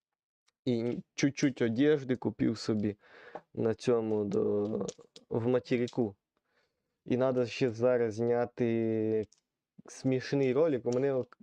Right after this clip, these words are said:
оказується, появився другий телеканал, на який я знімаю безмовний контент.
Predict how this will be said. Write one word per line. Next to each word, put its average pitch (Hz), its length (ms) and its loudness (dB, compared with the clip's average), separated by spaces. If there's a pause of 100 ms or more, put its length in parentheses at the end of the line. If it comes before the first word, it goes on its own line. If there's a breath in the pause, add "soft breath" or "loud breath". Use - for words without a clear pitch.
(140)
оказується, 117 720 0
появився 120 500 0
другий 107 520 0 (240)
телеканал, 127 640 0 (1400)
на 123 80 2
який 120 280 0
я 110 140 0
знімаю 117 500 -2
безмовний 113 880 0
контент. 104 920 -4